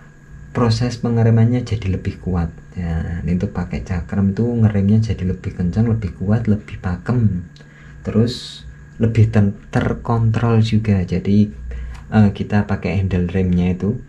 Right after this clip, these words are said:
jadi lebih, eh, lebih nyaman, lebih enak, lebih asik lah. Jadi seperti itu, makanya banyak temen yang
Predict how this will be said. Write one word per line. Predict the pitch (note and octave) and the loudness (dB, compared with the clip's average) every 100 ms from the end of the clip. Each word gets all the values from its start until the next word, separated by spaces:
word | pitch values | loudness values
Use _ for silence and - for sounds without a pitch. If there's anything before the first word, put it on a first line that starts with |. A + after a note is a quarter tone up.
| - - - - | -20 -20 -20 -14
jadi | - F#2+ G#2 G2+ | -4 0 4 2
lebih, | - G#2+ A2+ - - - - - - - - - | 2 0 0 -4 -18 -20 -20 -20 -20 -20 -20 -8
eh, | - G#2+ G#2 G#2 | 4 6 8 4
lebih | G#2 G#2+ | 4 4
nyaman, | G#2+ G#2 A#2 A#2 | 6 6 6 4
lebih | A2 G#2 F#2+ | 2 0 0
enak, | G#2 G#2+ | 0 2
lebih | G2+ - F#2 F2 E2+ E2+ E2 E2+ F2 F2 - - - | 0 -2 -2 0 0 0 0 0 -2 -6 -10 -6 2
asik | A2 G#2+ - | 2 2 -4
lah. | F#2 E2 | -6 -6
Jadi | D2+ E2 E2+ | -4 -4 -6
seperti | - E2 F2 | -6 -6 -6
itu, | F2 | -2
makanya | F2+ F2 F2 G2+ A#2 | -2 0 2 2 2
banyak | A2+ E2+ F2+ G#2 | 0 0 0 -2
temen | G2+ F#2 G2 | -2 2 4
yang | G2 | 4